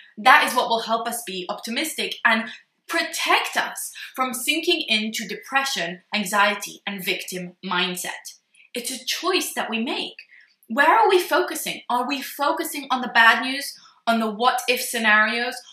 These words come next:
on all the ways it could go wrong, on all the ways it's already gone lo-, wrong, on the loss, on the tragedy, on the grief? Are we giving all of our attention over to that? I mean, our negativity bias would say so, right? It draws us in naturally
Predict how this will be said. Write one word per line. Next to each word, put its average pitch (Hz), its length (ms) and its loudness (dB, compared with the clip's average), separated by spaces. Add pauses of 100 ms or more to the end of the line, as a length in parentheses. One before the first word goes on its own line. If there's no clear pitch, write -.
(120)
on 226 240 -2
all 240 220 2
the 240 80 0
ways 233 300 2
it 233 140 -6
could 220 180 -8
go 208 180 -4
wrong, 202 400 0 (160)
on 233 120 -2
all 240 160 0
the 254 100 -4
ways 233 180 0
it's 226 220 -8
already 214 460 0
gone 233 240 0
lo-, 233 180 0 (100)
wrong, 240 320 4 (240)
on 208 140 0
the 202 160 0
loss, - 420 2
on 208 140 2
the 190 80 -6
tragedy, 240 640 0
on 214 100 -2
the 185 80 -4
grief? 220 480 -2 (800)
Are 226 100 -2
we 226 140 -6
giving 294 460 0
all 240 300 4
of 294 100 2
our 240 140 6
attention 240 500 -4
over 208 260 -2
to - 140 -4
that? 359 260 6 (300)
I 240 100 4
mean, 220 320 2
our 214 140 4
negativity 202 680 -2
bias 180 460 2
would 190 220 -4
say 180 240 0
so, 185 420 0
right? - 320 4
It 214 180 -4
draws 208 480 0
us 240 220 2
in 220 240 -2
naturally 202 600 0